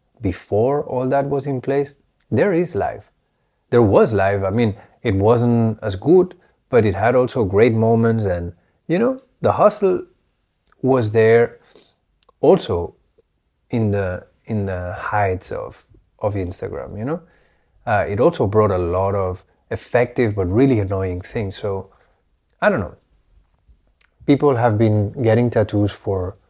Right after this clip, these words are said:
thousands of years. They will continue. This will still all be around once Instagram disappears.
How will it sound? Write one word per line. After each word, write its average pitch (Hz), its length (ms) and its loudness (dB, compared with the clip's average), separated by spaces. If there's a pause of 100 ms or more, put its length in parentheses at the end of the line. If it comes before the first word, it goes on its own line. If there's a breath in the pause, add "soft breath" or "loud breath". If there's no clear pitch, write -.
(220)
thousands 117 480 2
of 107 100 2
years. 101 320 2
They 113 100 2
will 139 200 4
continue. 113 720 0 (340 soft breath)
This 117 180 6
will 113 380 6 (160)
still 147 640 4
all 123 300 2
be 113 160 4
around 104 520 4 (420 soft breath)
once 107 380 2
Instagram 110 520 2
disappears. 104 680 0